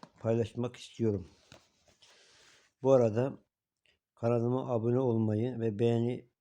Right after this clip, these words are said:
ve yorum yapmayı unutmayın. Aynı zamanda bu benim ilk kitabım.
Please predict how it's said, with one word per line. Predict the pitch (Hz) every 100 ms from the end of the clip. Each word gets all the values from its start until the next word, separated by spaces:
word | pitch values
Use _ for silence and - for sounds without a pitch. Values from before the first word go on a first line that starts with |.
| _ -
ve | 107
yorum | 110 117 117 117
yapmayı | 110 104 - 110 117 127 131
unutmayın. | 113 110 - 110 123 131 - _
Aynı | 113 113 107
zamanda | 110 113 113 120
bu | 107
benim | 117 120
ilk | 127 101
kitabım. | - - 107 120 143